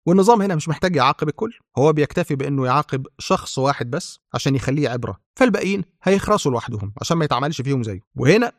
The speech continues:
معنى جملة إنهم ما وصلهمش أي شكاوي بينقلب تمامًا.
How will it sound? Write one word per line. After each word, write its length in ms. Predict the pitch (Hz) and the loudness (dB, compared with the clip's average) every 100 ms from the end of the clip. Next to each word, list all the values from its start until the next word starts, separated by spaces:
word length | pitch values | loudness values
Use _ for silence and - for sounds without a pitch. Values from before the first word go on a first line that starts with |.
| _ 131 | _ 0
معنى 400 | 165 208 170 151 | 4 4 2 2
جملة 320 | 175 180 143 | 2 2 -2
إنهم 380 | 131 143 156 - | -2 -2 -2 -2
ما 80 | 135 | 0
وصلهمش 560 | 143 139 143 180 208 - | 0 0 0 0 -2 -2
أي 200 | 175 170 | -2 -2
شكاوي 500 | 131 131 123 120 - _ | -4 -4 -4 -6 -10 _
بينقلب 500 | 135 160 175 269 233 | 2 4 4 0 0
تمامًا. 400 | - 202 196 135 | 0 -2 -2 -4